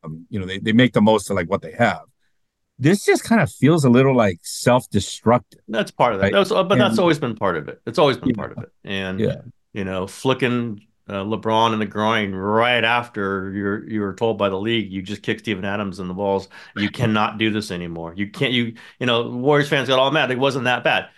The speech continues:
Speaker 2: He was told, "Do not do this anymore." Absol-, and in the finals, up three one, he couldn't help himself.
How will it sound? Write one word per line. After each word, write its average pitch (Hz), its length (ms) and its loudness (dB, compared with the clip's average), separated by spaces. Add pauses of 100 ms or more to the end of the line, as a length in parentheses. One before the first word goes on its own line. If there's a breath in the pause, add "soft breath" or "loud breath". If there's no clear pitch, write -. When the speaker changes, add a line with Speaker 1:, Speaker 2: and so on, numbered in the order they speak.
Speaker 2:
He 208 200 2
was 185 300 4
told, 143 320 2
"Do 185 180 4
not 180 280 2
do 165 160 4
this 127 200 0
anymore." 92 520 -8
Absol-, 156 360 -2
and 123 260 -2
in 214 200 4
the 220 100 2
finals, 127 600 -2
up 165 200 -2
three 156 140 0
one, 123 220 -2
he 107 60 -6
couldn't 98 240 -6
help 85 140 -12
himself. - 360 -20